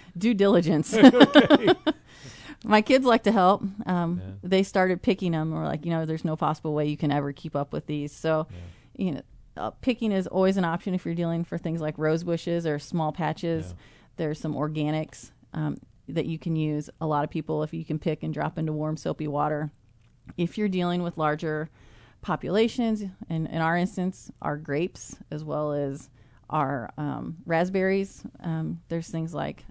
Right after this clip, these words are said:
Speaker 1: Sevin and other,
Speaker 2: Oh, yeah.
Speaker 1: uh,
Speaker 2: Ways to
Speaker 1: insecticides
Speaker 2: do
Speaker 1: you
Speaker 2: it.
Speaker 1: can use.
Speaker 2: Yeah. Can't do much, though, in the cornfield. I mean, it's too big, right?
Speaker 1: It is.
Speaker 2: <laughs>
Speaker 1: Um,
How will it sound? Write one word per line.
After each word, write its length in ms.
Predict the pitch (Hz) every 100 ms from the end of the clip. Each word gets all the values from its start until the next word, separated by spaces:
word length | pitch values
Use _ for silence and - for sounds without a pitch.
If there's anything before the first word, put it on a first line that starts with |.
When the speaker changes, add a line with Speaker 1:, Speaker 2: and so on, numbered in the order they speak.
| -
Speaker 1:
Sevin 540 | - 160 156 160 156
and 140 | 147 - -
other, 380 | 143 143 147 165 -
Speaker 2:
Oh, 80 | 101
yeah. 60 | 95
Speaker 1:
uh, 80 | 143
Speaker 2:
Ways 60 | - -
to 60 |
Speaker 1:
insecticides 600 | 143 147 95 92 143 139
Speaker 2:
do 60 | 143
Speaker 1:
you 40 |
Speaker 2:
it. 40 | 139
Speaker 1:
can 100 | 151
use. 380 | 147 143 151 -
Speaker 2:
Yeah. 180 | 101 90 -
Can't 220 | 127 113
do 100 | 127
much, 220 | 117 98
though, 100 | - 107
in 40 |
the 80 | 98
cornfield. 480 | 113 104 90 87 90
I 20 |
mean, 100 | 90
it's 120 | 85
too 160 | - 104
big, 320 | 113 95 73 80
right? 160 | 92 113 - - _
Speaker 1:
It 120 | 320
is. 320 | 311 262 262 247
Speaker 2:
<laughs> 80 | 226
Speaker 1:
Um, 400 | 240 226 208 208